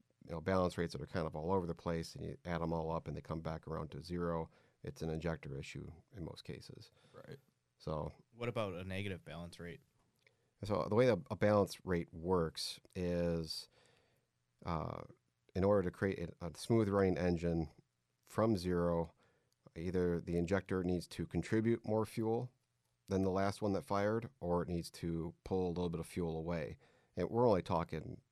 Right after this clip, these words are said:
Speaker 1: you know, s-, very small microseconds here of adjustment. So, um, a positive value would mean, like,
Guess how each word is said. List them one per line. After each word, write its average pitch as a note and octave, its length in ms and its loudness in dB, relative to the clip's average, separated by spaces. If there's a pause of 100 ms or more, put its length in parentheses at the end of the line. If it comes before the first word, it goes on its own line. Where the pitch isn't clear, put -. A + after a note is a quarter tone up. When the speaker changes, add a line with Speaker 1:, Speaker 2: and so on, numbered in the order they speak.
(120)
Speaker 1:
you F2+ 80 -8
know, D2+ 160 -10 (340)
s-, - 80 -16
very F#2+ 200 0
small F2 340 0
microseconds D#2+ 720 -4
here D#2+ 140 -8
of D#2 100 -8
adjustment. - 560 -6 (960)
So, E2+ 460 2 (1080)
um, - 460 -10
a - 40 -12
positive G2 500 0
value F2+ 400 2
would F2 140 -2
mean, E2+ 200 2
like, E2 160 -2